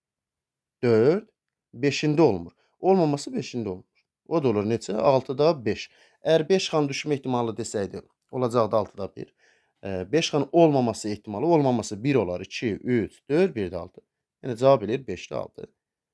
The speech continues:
İyirmi altıncı sualda cavabımız olur Y variantı. Növbəti iyirmi yeddinci suala baxaq. İyirmi yeddinci sualda isə beşdə biri üç yüz altmış, e, ədədinin dörddə birinə bərabər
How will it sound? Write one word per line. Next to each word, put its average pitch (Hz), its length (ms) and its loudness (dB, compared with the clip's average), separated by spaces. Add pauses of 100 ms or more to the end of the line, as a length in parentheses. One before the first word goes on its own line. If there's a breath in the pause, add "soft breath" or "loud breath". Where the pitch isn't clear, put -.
(420)
İyirmi 127 220 0
altıncı 117 300 -2
sualda 104 360 -2
cavabımız 90 360 -6
olur 87 200 -10
Y 113 160 0
variantı. 135 480 0 (1000)
Növbəti 139 460 2 (100)
iyirmi 110 360 -2
yeddinci 104 420 -6
suala 127 340 -2
baxaq. 147 320 -4 (1600)
İyirmi 165 240 4
yeddinci 160 300 0
sualda 101 300 2
isə 98 220 -12 (1200)
beşdə 151 320 2
biri 165 120 0
üç 185 140 -4
yüz 151 100 -2
altmış, 135 520 0 (400)
e, 107 60 -12 (640)
ədədinin 107 500 0
dörddə 113 320 -2
birinə 120 220 2
bərabər 107 340 4